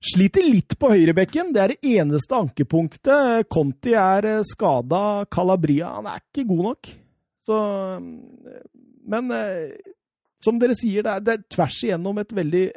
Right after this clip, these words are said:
bra, godt sammensatt lag. Eh, Rafael Leao, som du er veldig glad i på topp der, som kan støtte Zlatan. Eh, tror, vi, vi sa jo, Mats, eh, med Zlatan, at, eh, når han kom inn, at han skårer nok ti pluss. Han kom på ti.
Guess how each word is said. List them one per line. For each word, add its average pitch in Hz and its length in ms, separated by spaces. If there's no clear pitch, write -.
bra, 156 520
godt 185 300
sammensatt 156 560
lag. 196 280
Eh, 202 500
Rafael 185 360
Leao, 190 420
som 220 160
du 160 140
er 170 80
veldig 160 260
glad 147 260
i 165 60
på 165 160
topp 147 240
der, 185 160
som 202 180
kan 175 140
støtte - 480
Zlatan. 143 460
Eh, 185 300
tror, 175 360
vi, 202 160
vi 226 220
sa 160 240
jo, 202 260
Mats, 202 380
eh, 202 80
med 196 160
Zlatan, 202 500
at, - 160
eh, 180 240
når 180 140
han 170 40
kom 147 220
inn, 156 100
at 175 140
han 160 220
skårer 143 400
nok 226 260
ti 175 160
pluss. 254 380
Han 170 180
kom 127 360
på 196 140
ti. 220 160